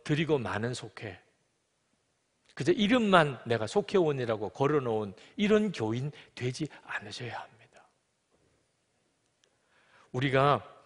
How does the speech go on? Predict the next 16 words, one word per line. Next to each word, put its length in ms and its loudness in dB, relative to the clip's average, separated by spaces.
이 280 2
예배당에 680 0
모여서 460 2
예배 360 -2
드릴 200 -6
수 180 -8
없을 320 -4
때가 320 -2
올지 280 -4
모릅니다. 540 -16
그때는 360 -4
어떻게 500 -2
신앙을 420 -4
지키고 600 -6
예배 260 -6
드리시겠습니까? 880 -14